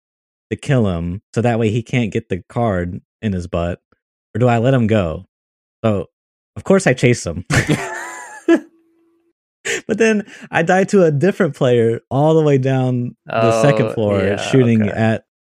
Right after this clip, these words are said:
Speaker 1: us. It
Speaker 2: Yeah.
Speaker 1: was just like, what a, what a shit show. But
Speaker 2: Yeah.
Speaker 1: I th-, it's definitely not for everyone, but I think for certain people, to them, it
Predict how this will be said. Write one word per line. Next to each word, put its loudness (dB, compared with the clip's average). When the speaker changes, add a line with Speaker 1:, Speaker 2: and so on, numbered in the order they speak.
Speaker 1:
us. -6
It -10
Speaker 2:
Yeah. -2
Speaker 1:
was -2
just -10
like, -6
what -4
a, -6
what -4
a -6
shit -12
show. -10
But -12
Speaker 2:
Yeah. -12
Speaker 1:
I 4
th-, -10
it's -2
definitely 2
not 0
for -2
everyone, 0
but 0
I 0
think -4
for -6
certain -2
people, -2
to -6
them, -4
it -8